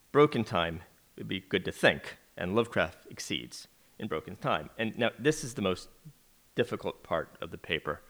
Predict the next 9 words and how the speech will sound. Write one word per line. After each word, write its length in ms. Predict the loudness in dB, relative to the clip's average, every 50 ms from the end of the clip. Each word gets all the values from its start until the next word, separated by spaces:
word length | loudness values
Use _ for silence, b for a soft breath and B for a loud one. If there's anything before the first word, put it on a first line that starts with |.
| b b b b b b b b b b b -16 -6
for 120 | -4 0 0
me. 180 | 2 0 0 -2 -10 -20 b b b b b b b b b b b b b b b b 4
There 180 | 6 6 6
is 240 | 6 4 0 -2 -2
Lovecraft's 480 | -4 -4 -4 -4 -6 -8 -8 -8 -10 2
racism. 460 | 4 6 6 6 4 -4 -6 -8 -10 -10 -20 -20 -20 -20 _ _ _
This 380 | 2 4 4 4 0 -8 -12 -18 -20 _ _ -2 0
is 240 | 0 0 0 -6 -14 _ _ _ _ -6
no 380 | 0 2 2 4 2 0 -2